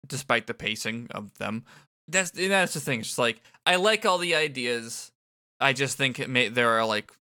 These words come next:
four too many at the same time, you know? Uh, but anyways, uh, just to compare to the last arc, which we,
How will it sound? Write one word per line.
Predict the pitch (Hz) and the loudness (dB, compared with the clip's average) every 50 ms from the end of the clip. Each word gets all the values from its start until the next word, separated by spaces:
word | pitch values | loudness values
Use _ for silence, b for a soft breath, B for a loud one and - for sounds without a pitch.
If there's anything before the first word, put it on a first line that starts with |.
| _ _ _ _ 131 | _ _ _ _ -16
four | - - 120 113 110 110 107 107 - _ _ _ | -10 -8 -6 -2 -2 -2 -2 -4 -6 _ _ _
too | - - 107 | -14 -12 -10
many | 107 107 104 107 113 117 113 _ _ _ _ _ - | -8 -6 -4 -4 -4 -6 -8 _ _ _ _ _ -16
at | - - - | -16 -14 -14
the | - | -8
same | - 123 113 113 | -6 -6 -6 -4
time, | - 123 117 120 131 139 139 139 _ _ _ _ _ _ _ _ - | -4 -4 -4 -4 -4 -6 -10 -14 _ _ _ _ _ _ _ _ -10
you | - 143 | -6 -2
know? | 156 156 147 _ B B B B B B _ _ _ _ _ - | -2 -2 -4 _ B B B B B B _ _ _ _ _ 0
Uh, | 208 220 220 220 220 220 214 214 | 2 4 4 4 4 4 4 2
but | 196 214 226 233 | 2 2 2 2
anyways, | 233 214 180 147 131 123 127 131 - - - _ _ _ _ _ - _ - | 4 2 2 2 2 0 0 -2 -10 -16 -18 _ _ _ _ _ -20 _ -6
uh, | 113 156 165 165 160 160 160 | -2 0 2 4 4 2 2
just | - 202 - - | 0 -2 -4 -4
to | 190 | -4
compare | - - 165 151 - 185 196 190 175 | -2 -2 -2 -2 0 0 2 2 2
to | 160 | 2
the | 143 135 | 2 2
last | 131 143 151 165 175 175 - - - | 2 4 4 4 4 0 0 -2 -2
arc, | 110 110 110 - - | 0 0 -2 -2 -4
which | 127 113 - | -6 -6 -4
we, | - 120 113 107 | -4 -4 -4 -4